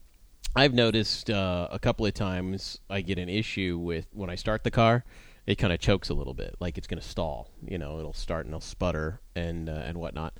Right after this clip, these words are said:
And so I talked to the dealer, and there's been a couple other people with a, a similar issue on an R fifty-three, and they were using the same gas, the same ethanol-free premium gas, and their suggestion, you know, we were kinda chasing this, and, uh,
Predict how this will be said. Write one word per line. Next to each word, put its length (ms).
And 100
so 80
I 100
talked 240
to 40
the 80
dealer, 380
and 180
there's 140
been 120
a 40
couple 260
other 140
people 280
with 200
a, 160
a 60
similar 360
issue 500
on 60
an 100
R 120
fifty-three, 760
and 400
they 80
were 80
using 240
the 80
same 240
gas, 340
the 80
same 260
ethanol-free 640
premium 460
gas, 380
and 480
their 160
suggestion, 500
you 80
know, 60
we 120
were 80
kinda 240
chasing 420
this, 260
and, 500
uh, 340